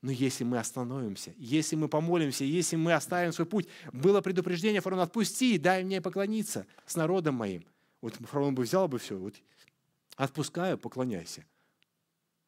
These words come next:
Я думаю, что была бы записана уже другая история. Записалась она именно такой, потому что сердце человеческое развращенное. Мы можем много говорить там о разных концепциях подхода, почему так произошло с фараоном. Он не мог по-другому, потому что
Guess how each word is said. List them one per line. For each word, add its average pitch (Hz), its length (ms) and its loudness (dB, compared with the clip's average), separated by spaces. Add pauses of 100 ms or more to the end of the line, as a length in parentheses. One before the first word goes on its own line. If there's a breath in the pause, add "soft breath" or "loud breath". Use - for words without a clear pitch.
(140)
Я 135 80 2
думаю, 156 180 -2
что 151 140 -4
была 151 200 0
бы 139 100 -6
записана 131 420 -6
уже 117 140 -8
другая 107 360 -4
история. 82 420 -14 (640)
Записалась 143 600 -2
она 143 140 -2
именно 143 240 -2
такой, 180 360 -2
потому 151 280 -6
что 127 120 -12
сердце 139 320 -4
человеческое 131 480 -6
развращенное. 135 680 -2 (160 loud breath)
Мы 143 80 -2
можем 151 400 0 (180 loud breath)
много 156 320 0
говорить 139 400 0
там 117 180 -6
о 113 80 -4
разных 123 340 -2 (300 soft breath)
концепциях 139 680 -2
подхода, 147 480 -2
почему 135 320 -8
так 123 160 -6
произошло 131 320 -8
с - 60 -14
фараоном. 147 320 0
Он 139 100 0
не 151 80 0
мог 185 200 2
по-другому, 127 480 -2
потому 123 280 -8
что 113 200 -8